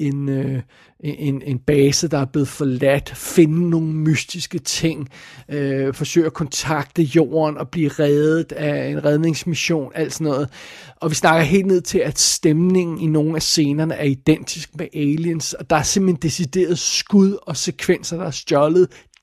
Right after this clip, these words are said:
direkte fra Aliens. Det er en lille smule fascinerende, men problemet er,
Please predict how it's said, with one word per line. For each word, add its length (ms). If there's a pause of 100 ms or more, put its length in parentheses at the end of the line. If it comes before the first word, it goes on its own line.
(180)
direkte 1120
fra 240
Aliens. 840 (960)
Det 60
er 40
en 60
lille 120
smule 220
fascinerende, 680 (640)
men 120
problemet 480
er, 160